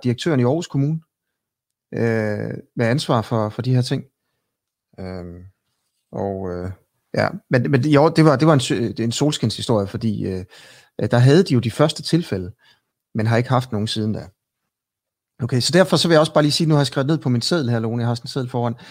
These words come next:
at hvis man sidder og lytter med her og arbejder på et plejehjem, eller ved noget om, hvad der foregår på de danske plejehjem, så vil jeg meget gerne vide det, og så, øh, kan vi jo måske lave nogle historier om det, så kan man skrive til mig privat, øh, på,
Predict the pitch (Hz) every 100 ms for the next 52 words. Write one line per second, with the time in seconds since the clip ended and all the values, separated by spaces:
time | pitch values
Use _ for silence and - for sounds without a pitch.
0 | - - 135 123 123 - 185 151 123 123
1 | 127 156 156 131 - 107 - 147 - 104
2 | 87 87 - 120 107 - _ _ _ _
3 | - - - 120 135 113 113 110 135 170
4 | 131 120 120 123 - 135 180 123 95 -
5 | 113 107 110 - - 110 113 107 - _
6 | _ - - 139 143 123 123 156 151 131
7 | 127 131 151 107 110 123 - _ _ _
8 | _ - 107 104 101 _ 117 117 113 104
9 | 117 113 131 131 110 - 139 113 101 131
10 | 117 110 120 131 113 - 117 123 127 113
11 | 113 - 120 120 98 - - 113 98 92
12 | - 101 92 87